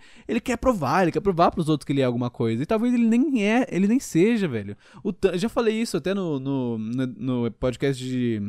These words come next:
educação sexual, mas o tanto de cara que deve ser gay aí, ou ter orientação sexual diferenciadas, que não são heteronormativas, deve ser absurdo, só que como a gente é forçado numa sociedade machista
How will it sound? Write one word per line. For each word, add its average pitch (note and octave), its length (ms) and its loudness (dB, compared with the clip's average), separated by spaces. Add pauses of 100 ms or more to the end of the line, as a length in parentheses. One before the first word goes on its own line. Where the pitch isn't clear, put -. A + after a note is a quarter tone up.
educação B2 360 -4
sexual, C#3+ 520 -2 (220)
mas G3 180 -4
o - 40 -14 (100)
tanto B3 300 0
de F#3+ 100 -2
cara C3+ 360 0
que - 100 -10
deve D#3+ 260 0
ser E3+ 320 -2 (400)
gay C#3 480 2
aí, D3+ 260 2
ou C#3+ 80 0
ter C#3+ 180 -2
orientação C3+ 460 -2
sexual C3 480 -6
diferenciadas, C3 840 -2
que - 80 -8
não D3+ 180 -2
são D#3 280 -2
heteronormativas, C3 1000 -4 (300)
deve A3 140 -4
ser A3+ 100 -2
absurdo, A3 800 0
só F3 160 -2
que F#3+ 100 0
como G#3 160 2
a A#3 60 2
gente A3+ 100 -4
é A3 40 2
forçado F3+ 460 0
numa F#3 120 -2
sociedade D#3 360 -2
machista D3+ 760 -4